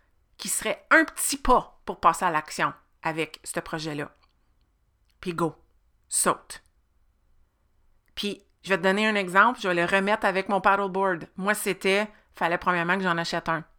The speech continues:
Hein ? Je rêvais d'en faire, ça m'achalait, les pubs étaient là, je les voyais, puis là, je disais, « Ah oui, ça serait le fun, ça serait le fun », puis là, ouf, je mettais ça sur la glace. Moi, ça a été, « OK, là, là, c'est assez le niaisage, là, j'en achète une, go ». Ouf, elle est arrivée deux jours plus tard chez nous. Bon, ben là, j'ai pas,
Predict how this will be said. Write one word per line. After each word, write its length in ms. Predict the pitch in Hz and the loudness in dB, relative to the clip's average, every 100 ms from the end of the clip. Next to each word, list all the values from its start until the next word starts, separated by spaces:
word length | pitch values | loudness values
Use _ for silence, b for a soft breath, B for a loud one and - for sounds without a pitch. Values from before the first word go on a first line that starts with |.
| _ | _
Hein ? 240 | 170 202 233 | -4 -4 -4
Je 100 | 170 | -4
rêvais 400 | 160 185 170 185 | 2 4 6 6
d'en 160 | 196 180 | 6 6
faire, 460 | 175 180 220 277 B B B B | 10 8 8 0 B B B B
ça 140 | - 175 | -6 4
m'achalait, 600 | 175 - 180 180 196 226 b b b b | 4 4 4 4 2 0 b b b b
les 120 | 170 | -8
pubs 240 | 175 214 208 | 0 2 2
étaient 220 | 208 185 | 4 4
là, 240 | 185 208 | 6 6
je 100 | 214 | 4
les 80 | 185 | 2
voyais, 540 | 175 185 175 175 190 202 | 4 4 6 6 4 4
puis 120 | 196 | 0
là, 60 | |
je 80 | 185 | -6
disais, « 180 | - 190 | -2 2
Ah 280 | 202 240 233 | 4 4 2
oui, 120 | 247 | 0
ça 140 | 247 254 | -4 -6
serait 160 | - | -6
le 40 | 247 | -4
fun, 380 | - 269 262 254 | 4 6 6 -2
ça 60 | |
serait 160 | 240 262 | -6 -6
le 80 | 233 | -4
fun », 340 | 247 247 247 | -2 -2 -2
puis 100 | 240 | -2
là, 100 | 233 | -4
ouf, 240 | 240 247 - | -4 -8 -10
je 60 | |
mettais 160 | 226 208 | -12 -12
ça 120 | - | -14
sur 120 | - | -8
la 100 | 214 | -6
glace. 240 | 196 208 214 B B B - | 0 0 0 B B B -4
Moi, 80 | |
ça 100 | 254 | 2
a 40 | 240 | 2
été, « 200 | 202 226 | 4 2
OK, 220 | 180 190 - _ _ | 2 -2 -4 _ _
là, 140 | 190 226 | 2 6
là, 180 | 247 254 | 6 6
c'est 140 | - | 2
assez 260 | 180 - 247 | 0 2 0
le 60 | |
niaisage, 480 | 254 233 240 277 269 | 0 6 8 8 8
là, 180 | 277 311 - _ | 2 2 -4 _
j'en 220 | - 196 190 | 2 4 6
achète 320 | 196 196 - | 2 0 0
une, 180 | 170 147 | -2 -2
go ». 460 | 165 214 214 - - | 4 8 8 6 -6
Ouf, 300 | - 214 - - | -4 -4 -6 -10
elle 80 | - | -6
est 40 | |
arrivée 300 | 180 180 214 | -6 -4 -4
deux 220 | 190 233 | 0 0
jours 160 | 220 233 | 0 -2
plus 100 | - | 2
tard 180 | 208 208 | 2 2
chez 140 | 202 | 0
nous. 140 | 185 | -4
Bon, 180 | 156 190 | 4 4
ben 160 | 175 165 | 4 -2
là, 80 | 214 | -4
j'ai 220 | 175 151 | -6 -10
pas, 200 | - | -10